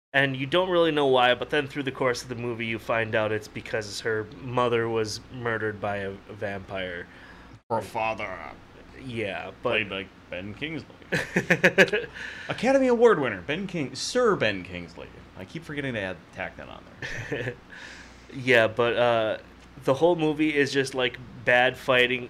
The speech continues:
Speaker 1: fight scene after bad fight scene with little breaks in between for, for her to, like, tell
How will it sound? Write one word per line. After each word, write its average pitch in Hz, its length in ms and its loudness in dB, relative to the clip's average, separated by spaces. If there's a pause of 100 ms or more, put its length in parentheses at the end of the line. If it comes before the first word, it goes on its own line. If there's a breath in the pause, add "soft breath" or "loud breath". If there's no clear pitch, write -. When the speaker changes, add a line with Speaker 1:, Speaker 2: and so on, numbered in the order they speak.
Speaker 1:
fight 123 280 0
scene 127 220 -4
after 117 220 -4
bad 117 260 2
fight - 280 -4
scene 120 320 -8
with 113 220 -6 (140)
little 190 300 2
breaks 160 420 -2
in 139 140 -6
between 127 640 -6
for, 110 480 -2 (840 loud breath)
for 113 160 0
her 113 260 2
to, 110 300 0
like, 107 280 -4
tell 117 400 0